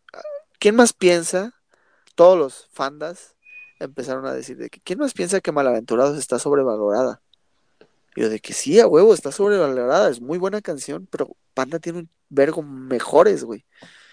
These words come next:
Y todos de que, "Sí, a huevo, sí hay un chingo mejores", y, y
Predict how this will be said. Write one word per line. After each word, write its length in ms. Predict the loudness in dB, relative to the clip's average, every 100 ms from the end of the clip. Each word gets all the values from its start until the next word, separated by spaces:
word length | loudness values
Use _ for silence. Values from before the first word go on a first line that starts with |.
| _ _ _ _
Y 160 | -10 0
todos 280 | 6 6 4
de 80 | -2
que, 120 | -6
"Sí, 220 | -4 -2
a 80 | 0
huevo, 320 | 0 0 -2
sí 140 | -6
hay 80 | -8
un 100 | -8
chingo 280 | -12 -12 -10
mejores", 420 | -8 -6 -4 -4 -8
y, 140 | -16
y 120 | -16